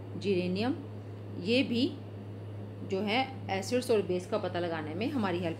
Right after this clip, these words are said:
करते हैं। तो ये भी indicators के काम में, indicators की तरह से यूज़ किए जाते हैं।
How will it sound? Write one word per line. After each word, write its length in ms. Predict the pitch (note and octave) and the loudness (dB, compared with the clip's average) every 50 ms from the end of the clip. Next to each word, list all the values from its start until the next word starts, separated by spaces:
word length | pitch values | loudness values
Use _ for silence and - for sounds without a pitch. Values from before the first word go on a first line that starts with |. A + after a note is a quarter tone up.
| - | -2
करते 240 | F#3+ F3+ F3+ F3+ F#3 | -2 0 0 0 0
हैं। 160 | A3 C4 B3+ | 0 0 2
तो 60 | C#4 | 2
ये 220 | A#3 F#3+ E3 E3+ E3 | 0 2 2 2 2
भी 260 | D#3+ F#3+ A#3 D4 - - - - | 2 0 -2 -2 -2 -4 -4 -2
indicators 680 | G3+ G3+ F#3+ F#3+ F#3 F#3+ F3+ D#3+ - E3 D#3+ D#3+ - - | 0 0 2 2 0 0 -2 -2 -2 -2 -4 -4 -4 -2
के 100 | F#3 F3 | -4 -4
काम 300 | - - E3 D#3+ D#3 D#3 | -2 -2 -4 -4 -2 -2
में, 240 | D#3+ G3+ D4 C#5 - - - - - - - - - - | 0 2 2 0 0 -4 -10 -10 -10 -10 -10 -10 -8 -4
indicators 600 | - G3+ G#3 A#3 A3+ A3 F#3+ F#3+ F3+ E3+ E3+ - | 0 2 2 4 4 2 2 2 2 -2 -2 -4
की 120 | - F#3+ F3+ | -6 -4 -2
तरह 220 | F3 D#3+ D#3+ D#3+ | -2 -2 -2 -2
से 120 | D#3+ C#4+ | 0 2
यूज़ 400 | D#4+ C#4 F#3+ F#3 A3+ F4 G4+ - | 4 4 4 4 2 2 0 -2
किए 240 | - - G3+ F3+ E3+ | -2 0 2 2 2
जाते 320 | - D#3 D3 B2+ G#2 G#2 - | 2 0 -2 -4 -4 -6 -6
हैं। 220 | - G#2 - - | -6 -6 -8 -8